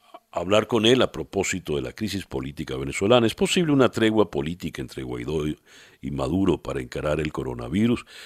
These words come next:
Sobre todo porque la crisis venezolana se agudiza. Ya habíamos leído el documento de Conindustria, por ejemplo, pidiendo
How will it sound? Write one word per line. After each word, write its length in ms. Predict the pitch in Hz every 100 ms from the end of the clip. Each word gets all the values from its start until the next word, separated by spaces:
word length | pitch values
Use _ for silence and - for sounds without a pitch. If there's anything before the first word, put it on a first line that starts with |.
| - -
Sobre 240 | 120 123
todo 260 | 131 135 131
porque 260 | - -
la 140 | 104 92
crisis 300 | 101 95 85
venezolana 520 | 85 80 95 73 76
se 120 | -
agudiza. 540 | 76 82 107 143 - 62
Ya 380 | 58 65 73 71 _ _ _ _ _ _ _ _ _ _ - - - -
habíamos 540 | - 78 87 92 87 80
leído 320 | 78 98 95
el 80 | 69
documento 800 | 64 - 73 80 78 90 78 - - - _
de 200 | 60 64
Conindustria, 720 | 76 82 92 143 170 - 64
por 160 | - 64
ejemplo, 440 | - 78 104 113
pidiendo 800 | 78 71 107 135 117 82 76